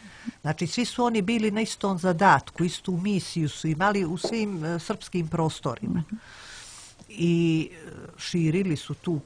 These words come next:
Speaker 1: pismenost i kulturu i s-, kad uđete u tu materiju, tek tada vidite koliko su u stvari, pored svih nedaća, e, koliko je ta misija bila jaka i opstala.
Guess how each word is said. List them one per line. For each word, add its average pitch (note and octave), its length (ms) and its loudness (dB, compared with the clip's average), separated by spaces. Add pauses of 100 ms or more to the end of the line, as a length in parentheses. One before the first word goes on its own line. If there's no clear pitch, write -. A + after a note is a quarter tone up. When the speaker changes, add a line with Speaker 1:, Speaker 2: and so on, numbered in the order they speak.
(140)
Speaker 1:
pismenost F3+ 760 0
i D#3+ 60 -2
kulturu F3+ 720 0
i F#3 60 4
s-, - 200 -10
kad D#3+ 240 -2
uđete F3+ 600 0
u E3 60 0
tu G3+ 220 -4
materiju, F#3+ 480 0
tek - 240 -6
tada G3 300 2
vidite F#3+ 460 -2
koliko - 340 -4
su - 180 -8
u E3+ 40 -4
stvari, F#3+ 480 2 (500)
pored D#3 320 2
svih G3+ 380 0
nedaća, B2+ 720 0 (680)
e, - 40 -16 (960)
koliko F#3+ 320 -2
je D#3+ 80 2
ta F3+ 220 4
misija E3 540 0
bila E3 300 0
jaka D#3 460 0
i B2+ 140 -6
opstala. B2+ 580 -2